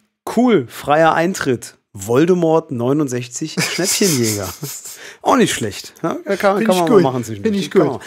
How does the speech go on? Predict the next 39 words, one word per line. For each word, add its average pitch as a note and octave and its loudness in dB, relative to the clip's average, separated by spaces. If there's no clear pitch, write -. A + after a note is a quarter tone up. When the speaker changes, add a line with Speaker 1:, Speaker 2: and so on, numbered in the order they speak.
Speaker 1:
Nein, D3 4
Spaß, E3 0
Spaß C#3+ 2
beiseite. A2 -2
Also D3 0
Streik D#3 0
ist F3+ 0
heute. E3+ 2
Wir C#3+ 2
wollen D#3 0
euch D3+ -4
natürlich C#3 -6
so C3+ -4
ein C3+ -6
bisschen D3 -8
die C3+ -4
Zeit, A#2+ -2
äh, - -6
zwischendurch C3 -4
versüßen. E3 0
Und E3 -2
ich, - -8
äh, D3+ 2
hab B2+ -4
Speaker 2:
Ich E3+ 0
muss, F#3+ 4
Speaker 1:
auf F3+ -2
jeden E3+ 2
Speaker 2:
ich E3+ 4
muss G3 4
aber F#3 4
da F3 0
kurz G3 -4
rein, F3 -2
weil, D#3 0
Speaker 1:
Ja. B2 -4
Speaker 2:
also, D#3+ -4
ähm, D#3+ -2
wie, F3 -2